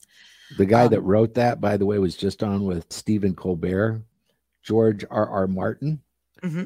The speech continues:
Speaker 1: I'm telling you, you would not believe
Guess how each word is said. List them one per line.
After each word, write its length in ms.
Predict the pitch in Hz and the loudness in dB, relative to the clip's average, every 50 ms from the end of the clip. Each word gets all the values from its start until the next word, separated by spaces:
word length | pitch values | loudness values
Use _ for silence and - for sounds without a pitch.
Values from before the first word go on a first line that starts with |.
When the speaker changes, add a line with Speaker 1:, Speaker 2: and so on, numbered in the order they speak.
| 277 - | -6 -4
Speaker 1:
I'm 180 | - - 104 | -2 -2 -2
telling 360 | 98 - - 113 113 117 110 101 | 0 0 0 0 2 2 2 2
you, 220 | 95 90 90 87 - - _ _ _ _ _ - | 2 0 -2 -6 -8 -14 _ _ _ _ _ -20
you 500 | 135 131 104 98 98 - - 143 147 143 | -20 -20 -20 -20 -20 -20 -12 -4 -2 0
would 140 | 127 110 | 0 2
not 360 | 107 113 110 107 98 87 _ - | 0 0 0 -2 -4 -8 _ -4
believe 1120 | 92 92 92 90 87 87 90 95 104 127 147 147 131 107 98 95 92 90 87 85 - | -2 -2 -2 -4 -8 -10 -10 -4 -2 -2 0 2 2 2 2 0 0 -2 -6 -10 -16